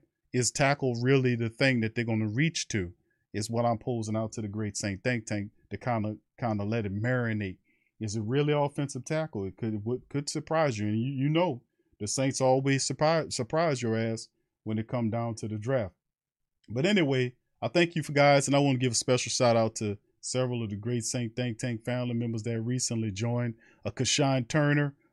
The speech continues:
uh, who that to you? Uh, uh, Y M O F Jamal oh five. Much love to you as well. Thank you for joining, uh, and hitting that subscribe button. Brother Chris Smith,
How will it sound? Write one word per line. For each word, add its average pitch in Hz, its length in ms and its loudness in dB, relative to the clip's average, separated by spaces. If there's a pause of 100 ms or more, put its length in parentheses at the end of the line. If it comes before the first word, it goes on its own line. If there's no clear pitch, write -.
uh, 123 300 4
who 131 140 0
that 127 240 2
to 139 140 2
you? 127 220 -2 (360)
Uh, 120 400 4 (120)
uh, 120 80 0
Y 139 360 6
M 135 200 4
O 135 120 4
F 135 300 4 (280)
Jamal 127 760 6
oh 131 180 2
five. 147 500 4 (340)
Much 120 320 0
love 123 260 2
to 120 120 -4
you 120 160 -2
as 113 140 -4
well. 123 220 2
Thank 113 280 -6
you 110 80 -2
for 110 240 -2 (380)
joining, 135 540 2 (360)
uh, 113 200 2
and 110 340 0
hitting 123 220 0
that 120 120 0
subscribe 127 560 2
button. 123 300 2
Brother 117 260 0
Chris 131 320 0
Smith, 143 300 2